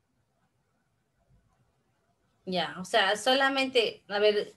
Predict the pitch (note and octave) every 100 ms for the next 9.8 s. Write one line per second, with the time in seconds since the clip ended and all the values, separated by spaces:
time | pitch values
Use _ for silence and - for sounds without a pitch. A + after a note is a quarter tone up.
0 | - A#3 B3+ C4+ C4 B3+ A#3+ A#3+ A3+ A3
1 | G#3+ G#3 G#3 G3+ G#3 G#3+ F#3 F#3 F3+ F3+
2 | E3+ - - - - - - - - C#4
3 | C#4 C#4 C4+ C4 C4 A#3+ A#3+ B3 A#3 A3
4 | G3 G3 F#3+ F3+ F3+ F3 G#3+ G#3+ G#3+ G3+
5 | A3+ B3+ B3 G#3 G#3 G3+ G3 F#3 F3+ F3+
6 | F#3 F3+ F#3+ F3+ F#3 F3 F3+ F3+ F3 F3
7 | F#3 F3 E3+ E3+ E3+ G3 F#3 F#3 F3+ F3+
8 | F3 F#3 F3 F3+ F#3+ G3+ G#3+ G#3 G3+ F#3
9 | F3 E3+ E3+ F3 F#3+ A#3 B3+ -